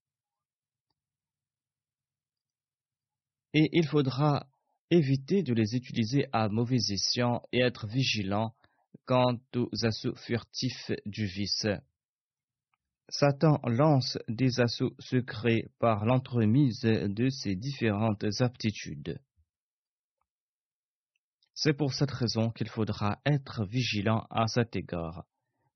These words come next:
C'est là la tâche qui incombe à l'homme. C'est là qu'il pourra marcher sur la voie de la taqwa. C'est là qu'il pourra respecter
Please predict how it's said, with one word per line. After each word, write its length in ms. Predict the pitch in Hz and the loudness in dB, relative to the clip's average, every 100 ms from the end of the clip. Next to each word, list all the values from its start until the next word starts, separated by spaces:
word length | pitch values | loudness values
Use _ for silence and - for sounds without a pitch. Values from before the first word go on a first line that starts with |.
| - | -2
C'est 100 | 117 | 0
là 180 | 120 - | 0 0
la 140 | 107 | -4
tâche 400 | - 120 123 - | 0 0 2 -2
qui 100 | - | -2
incombe 440 | 104 101 123 117 - | -2 -2 -2 -2 0
à 140 | 113 | -2
l'homme. 320 | 98 85 80 - _ _ _ _ _ _ _ _ _ | 0 -2 -6 -10 _ _ _ _ _ _ _ _ _
C'est 160 | - - | -6 0
là 140 | 127 | 0
qu'il 160 | 127 110 | 0 -4
pourra 300 | - 101 104 | -4 -2 0
marcher 440 | 104 110 - 123 | 2 0 0 0
sur 340 | 98 - 113 98 | -2 -2 -2 0
la 140 | 98 | -2
voie 300 | 90 123 117 | -2 0 0
de 100 | 95 | 0
la 80 | 90 | -4
taqwa. 540 | - 107 - 120 98 - _ _ _ _ _ _ _ _ _ _ _ _ _ _ _ _ _ _ _ | -4 -4 0 -2 -2 -10 _ _ _ _ _ _ _ _ _ _ _ _ _ _ _ _ _ _ _
C'est 200 | - 135 | -2 0
là 240 | 123 123 113 | 2 2 0
qu'il 300 | - 135 135 | 0 0 0
pourra 320 | 127 107 110 | -2 0 0
respecter 1040 | 110 110 139 - 120 110 _ - 107 120 | 0 2 2 0 -4 -4 _ 0 2 0